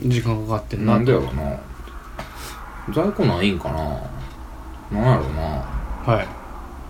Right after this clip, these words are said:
Speaker 2: で、もうちょっと経って、
Speaker 1: うん。
Speaker 2: 忘れられてる？
Speaker 1: ああ、
Speaker 2: と思って。
Speaker 1: そういうパタ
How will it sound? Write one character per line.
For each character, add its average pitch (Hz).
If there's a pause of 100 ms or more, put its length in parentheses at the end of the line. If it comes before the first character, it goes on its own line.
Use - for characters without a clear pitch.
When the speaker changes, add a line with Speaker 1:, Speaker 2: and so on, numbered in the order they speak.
(720)
Speaker 2:
で、 196
も 170
う -
ち 202
ょ -
っ -
と -
経 78
っ 78
て、 - (260)
Speaker 1:
う 123
ん。 104 (420)
Speaker 2:
忘 208
れ 453
ら 440
れ 392
て 392
る？ 349 (880)
Speaker 1:
あ -
あ、 -
Speaker 2:
と 143
思 143
っ -
て。 127
Speaker 1:
そ 165
う 160
い 160
う 143
パ 123
タ 127